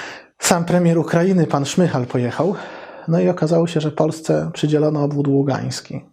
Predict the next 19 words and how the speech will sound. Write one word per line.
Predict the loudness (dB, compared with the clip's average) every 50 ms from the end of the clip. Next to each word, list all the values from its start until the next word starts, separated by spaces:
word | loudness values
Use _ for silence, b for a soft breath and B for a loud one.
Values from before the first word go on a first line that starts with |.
| _ _ _ _ _ _ _
który | _ -8 -6 -4
jest | -4 -4 -6 -10 -16 -16 -8 -4
prawie | -2 0 0 0
w | -2
całości, | 0 0 0 2 0 0 -4 -4 -4
a | -4
wtedy | -2 0 -2 -2 0
był | 0 -2 -2
w | -2
całości | -2 0 0 0 0 -2 -4 -4
zajęty | -2 -2 -2 -2 -2 -4 -4
przez | -4 -4 -2 -2
wojska | 0 -2 -2 -2 -2 -4 -4
rosyjskie, | -4 -4 -4 -6 -6 -6 -8 -8 -8 -8 -8 -8 B B B B B B B B B B B B B B B B B B _ _ _ _ _ -14
e, | -12 -10 -10 -6 -2
i | 0 2 2 2 0 -2 -4 -8 -14 -16 -16
który | -4 0 0 2 2 2
będzie | 0 0 0 0 0 -2
przecież | -2 -2 -4 -4 -6 -8 -18 _